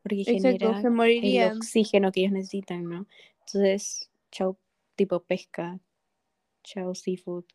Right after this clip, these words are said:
Speaker 2: Y un
Speaker 1: todo.
Speaker 2: cambio climático alucinante. Al final
Speaker 1: Su
Speaker 2: todos nos
Speaker 1: madre.
Speaker 2: morimos.
Speaker 1: Ajá, ¿no? O sea,
Speaker 2: <laughs> That's it.
Speaker 1: ento-,
Speaker 2: ¿Qué pasa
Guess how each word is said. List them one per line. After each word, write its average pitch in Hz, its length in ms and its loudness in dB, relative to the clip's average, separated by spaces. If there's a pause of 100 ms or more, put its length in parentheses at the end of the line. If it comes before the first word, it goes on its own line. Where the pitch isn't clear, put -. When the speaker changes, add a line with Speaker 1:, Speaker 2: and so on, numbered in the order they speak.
(920)
Speaker 2:
Y 247 140 -2
un 262 100 -2
Speaker 1:
todo. - 40 -6
Speaker 2:
cambio 277 360 2
climático 214 640 -4
alucinante. 208 1040 -8 (680)
Al 269 160 -2
final 330 200 -2
Speaker 1:
Su - 40 -10
Speaker 2:
todos 392 140 -4
nos 349 100 -6
Speaker 1:
madre. 311 40 -8
Speaker 2:
morimos. 214 460 -10 (260)
Speaker 1:
Ajá, 254 360 -2
¿no? 226 240 -6
O - 80 -20 (140)
sea, 240 380 -6
Speaker 2:
<laughs> 254 80 -6
That's 320 240 4
it. 302 260 4 (600)
Speaker 1:
ento-, 233 280 -10
Speaker 2:
¿Qué 311 120 -4
pasa 247 180 0